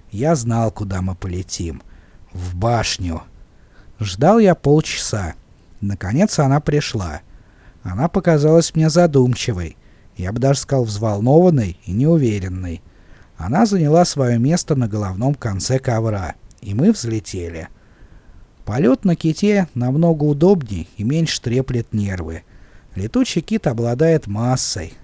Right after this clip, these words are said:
размерами. Мы поднялись на тысячу футов и двинулись на юг,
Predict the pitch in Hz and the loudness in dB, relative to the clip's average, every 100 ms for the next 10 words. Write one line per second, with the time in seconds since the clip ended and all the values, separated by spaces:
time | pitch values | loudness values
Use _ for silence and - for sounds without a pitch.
0 | - 95 120 104 104 117 110 98 87 76 | -12 -6 -4 -4 -2 0 -2 -2 -6 -8
1 | _ - - - - - - 196 - 151 | _ -20 -20 -20 -20 -10 0 2 2 2
2 | 147 156 160 - 131 - 131 - - 113 | 2 2 2 2 0 0 -2 -2 -4 -4
3 | - 214 220 208 - - - - - 117 | 0 0 2 0 -2 -20 -20 -18 -4 -4
4 | 107 160 175 151 135 - 127 131 120 90 | 0 2 4 2 0 0 2 2 2 0